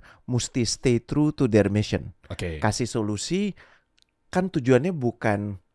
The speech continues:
Speaker 1: cuman make profit.
Speaker 2: Oke.
Speaker 1: Sebagaimana yang namanya, eh, mobil itu tujuannya bukan cuman isi bensin, betul kan?
Speaker 2: Mm-mm, oke.
Speaker 1: Mobil itu tujuannya untuk nganter lo dari satu titik ke titik lain. Nah,
Speaker 2: Hmm.
Speaker 1: tentukan dong titiknya.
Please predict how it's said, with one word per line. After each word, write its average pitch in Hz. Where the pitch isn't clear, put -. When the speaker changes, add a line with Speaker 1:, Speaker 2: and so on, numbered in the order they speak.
Speaker 1:
cuman 120
make 104
profit. 139
Speaker 2:
Oke. 117
Speaker 1:
Sebagaimana 113
yang 131
namanya, 107
eh, 101
mobil 131
itu 151
tujuannya 160
bukan 143
cuman 123
isi 131
bensin, 123
betul 98
kan? 95
Speaker 2:
Mm-mm, 123
oke. 90
Speaker 1:
Mobil 131
itu 196
tujuannya 147
untuk 165
nganter 120
lo 165
dari 123
satu 117
titik -
ke 135
titik 127
lain. 135
Nah, 113
Speaker 2:
Hmm. 143
Speaker 1:
tentukan 170
dong 127
titiknya. 107